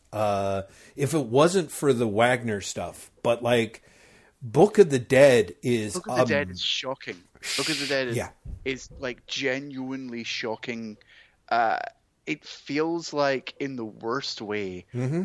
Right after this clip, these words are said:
Speaker 2: a Silver Age,
Speaker 1: Yes.
Speaker 2: like, comic.
Speaker 1: Yeah.
Speaker 2: Like, it, it's casual racism. It's, it's, yeah. But not only that, the, the, you know, getting back to the, the idea of a Silver Age comic, the Frankenstein division,
Speaker 1: Mm-hmm.
Speaker 2: the, the sort of,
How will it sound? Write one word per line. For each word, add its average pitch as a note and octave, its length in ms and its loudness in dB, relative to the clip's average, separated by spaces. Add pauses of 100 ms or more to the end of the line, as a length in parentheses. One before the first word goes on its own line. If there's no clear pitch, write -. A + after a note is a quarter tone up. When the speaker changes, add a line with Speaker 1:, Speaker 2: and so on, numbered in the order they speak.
(120)
Speaker 2:
a A#2 80 -10
Silver A#2 720 -6
Age, - 560 -4 (720)
Speaker 1:
Yes. A3+ 220 8
Speaker 2:
like, - 300 -8 (380)
comic. - 460 -14
Speaker 1:
Yeah. C#3+ 240 2 (200)
Speaker 2:
Like, C#3+ 200 0
it, D#3+ 140 -2
it's - 300 -8
casual C3 440 -6
racism. A2 560 -12
It's, - 320 -14 (380)
it's, - 720 -10
yeah. F#2+ 220 -6 (440)
But G3+ 140 0
not D4+ 160 0
only A#3+ 140 -4
that, D#3 260 -2
the, C3+ 260 -6
the, C3 340 -6 (220)
you D3 100 -18
know, A2 140 -10
getting C3+ 260 -6
back B2 220 -6
to B2 100 -14
the, G2 360 -20
the G#2 180 -6
idea G#2+ 200 -6
of F#2+ 80 -14
a F#2+ 40 -20
Silver G2+ 320 -8
Age G2 120 -8
comic, F#3+ 400 -8 (460)
the C3+ 200 4
Frankenstein D3+ 580 -8
division, - 420 -14 (340)
Speaker 1:
Mm-hmm. F3 360 0
Speaker 2:
the, B2+ 120 -4
the C#3 120 -14
sort D3 220 -2
of, C3+ 80 -12